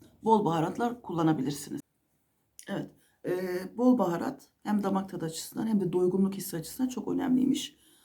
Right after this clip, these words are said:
E, bunu da öğrenmiş olduk. E, ve bir de şunu söylemişti mesela, e, yine kurallardan birisi, altın kurallar dediğimiz kurallardan birisi. Acıktığınızda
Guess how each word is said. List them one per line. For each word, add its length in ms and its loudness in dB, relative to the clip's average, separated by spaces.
E, 300 -4
bunu 140 4
da 40 4
öğrenmiş 480 0
olduk. 380 -4
E, 100 -6
ve 540 2
bir 80 -2
de 80 8
şunu 280 4
söylemişti 600 2
mesela, 580 -2
e, 60 -4
yine 220 2
kurallardan 600 0
birisi, 220 -8
altın 320 -2
kurallar 380 -2
dediğimiz 300 -4
kurallardan 480 -4
birisi. 380 -8
Acıktığınızda 1080 4